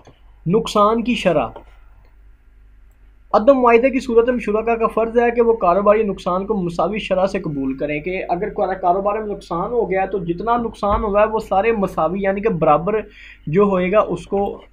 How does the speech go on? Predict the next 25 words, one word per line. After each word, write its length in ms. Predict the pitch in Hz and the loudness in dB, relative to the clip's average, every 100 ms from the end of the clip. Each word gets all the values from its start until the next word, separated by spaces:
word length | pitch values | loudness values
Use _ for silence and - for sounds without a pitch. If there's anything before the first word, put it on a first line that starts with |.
| - 151 | -6 2
अ, 180 | 160 | 4
बर्दाश्त 440 | 151 143 135 131 - | 4 2 2 2 -2
करेंगे। 280 | 135 131 131 | -6 -4 -6
उसके 300 | - - 220 | -8 -4 2
बाद 260 | 202 202 | 4 4
है 60 | 226 | 2
मुआहदे 420 | 202 185 190 208 | 0 0 0 0
की 120 | 208 | -4
पाबंदी। 460 | 185 147 135 120 113 - - - - | -6 -4 -4 -4 -10 -12 -20 -6 4
हर 160 | 233 | 6
हिस्सेदार 460 | 262 220 240 208 208 | 6 2 2 4 2
पर 120 | 208 | 2
लाजिम 400 | 202 180 190 233 | 4 4 4 -2
है 80 | 226 | -2
कि 100 | 233 | -2
वो 160 | 226 220 | -2 -2
शराकती 480 | - 180 175 175 | -2 0 0 -2
मुआहदे 380 | 214 175 190 208 | -6 -2 -2 -2
की 120 | 208 | -4
दफ़ात 440 | 180 170 170 156 175 | -6 -6 -2 -4 -4
की 60 | 180 | -12
पाबंदी 380 | 165 147 156 | -10 -8 -6
करे। 220 | 170 160 175 | -6 -6 -6
शराकती 460 | 202 190 190 220 | -2 -2 -4 -8
मुआहदा 460 | 196 185 190 202 | -6 -6 -4 -4